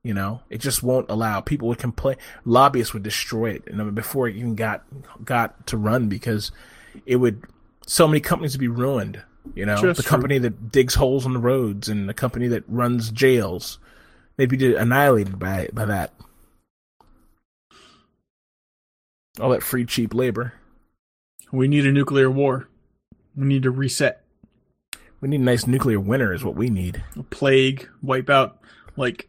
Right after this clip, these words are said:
Speaker 2: eighty, eighty-five percent of the population. Then we get back to normal.
Speaker 1: Dude, I think, I think, I think all of us, well, I won't say all of us,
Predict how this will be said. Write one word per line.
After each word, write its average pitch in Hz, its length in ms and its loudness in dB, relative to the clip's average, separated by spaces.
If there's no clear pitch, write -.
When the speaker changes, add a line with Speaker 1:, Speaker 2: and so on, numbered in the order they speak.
Speaker 2:
eighty, 147 600 4
eighty-five 139 480 2
percent 143 340 -4
of 131 60 -6
the - 40 -20
population. 135 760 0
Then 135 160 2
we 135 80 2
get 131 140 0
back 123 180 2
to 131 80 -10
normal. 123 320 -6
Speaker 1:
Dude, 175 160 8
I 180 80 8
think, 226 380 0
I 175 100 6
think, 185 260 2
I 175 120 6
think 202 160 6
all 139 300 6
of 123 120 4
us, 139 260 2
well, 120 260 4
I 131 160 4
won't 139 160 4
say 117 120 4
all 107 200 4
of 98 120 0
us, - 300 -2